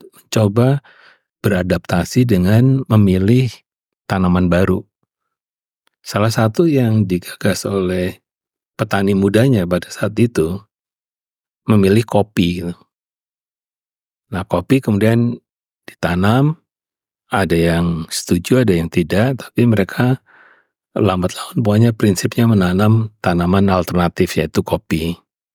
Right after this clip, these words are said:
Nah, pada tahun dua ribu lima belas ternyata kopi kan memang booming ya.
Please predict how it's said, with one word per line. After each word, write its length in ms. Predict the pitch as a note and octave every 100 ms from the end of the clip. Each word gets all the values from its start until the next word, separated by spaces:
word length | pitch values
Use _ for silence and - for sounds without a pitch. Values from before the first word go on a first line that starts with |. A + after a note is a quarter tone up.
| _ _ _ _ _ _ _ _ _ -
Nah, 160 | F2+ G2 _
pada 320 | B2+ E3+ G3
tahun 320 | - C3 B2+
dua 160 | A2 G2+
ribu 320 | G2 F#2+ F#2+
lima 160 | G2 F#2
belas 560 | A2+ B2+ E2 F2 -
ternyata 640 | - G#2+ G2 F#2+ D3+ D#3+ E3
kopi 400 | - A#2 A2 D#3+
kan 160 | - D#3+
memang 400 | C#3 B2+ A#2 G2+
booming 360 | F#2 F#2+ F#2 E2+
ya. 120 | E2